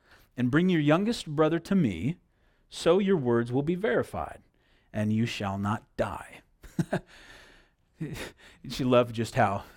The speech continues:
"Here's what's gonna happen, and you'll do this, and you'll do this, and it's all gonna be okay, but if it's not, you're, you're gonna die." So Joseph is laying out here an ultimatum for them, and what he's saying is, "You're gonna leave a brother with me. Somebody's staying behind. And, and then you'll go,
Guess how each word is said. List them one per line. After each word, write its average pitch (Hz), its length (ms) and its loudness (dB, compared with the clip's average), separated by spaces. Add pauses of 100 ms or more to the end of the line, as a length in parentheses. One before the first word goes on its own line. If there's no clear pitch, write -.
(300)
"Here's 262 240 -2
what's 220 100 -4
gonna 170 220 0
happen, 113 320 -2
and 160 80 2
you'll 254 140 2
do 226 160 4
this, 185 180 4
and - 60 -10
you'll 208 120 -2
do 190 140 2
this, 180 180 2
and 247 80 2
it's 254 120 -4
all 277 120 0
gonna 262 120 2
be 247 120 4
okay, 170 380 4
but 220 100 2
if 285 140 2
it's 302 120 0
not, 226 220 2
you're, 220 160 0 (140)
you're 214 140 -12
gonna 165 160 -4
die." - 240 -16 (720)
So 214 320 8
Joseph 226 340 4
is 190 140 2
laying 202 340 6
out 220 160 6
here 196 120 4
an 180 80 6
ultimatum 180 440 4
for 165 160 2
them, 160 220 6
and 185 100 4
what 180 140 6
he's 165 160 0
saying 233 260 4
is, 165 140 2
"You're 170 80 4
gonna 170 120 4
leave 156 200 4
a 139 40 -2
brother 127 220 4
with 110 120 -2
me. 110 120 -2
Somebody's 160 520 4
staying 123 280 0
behind. 82 460 -4 (800)
And, 127 340 2
and 120 180 2
then 120 120 2
you'll 139 240 4
go, 143 420 4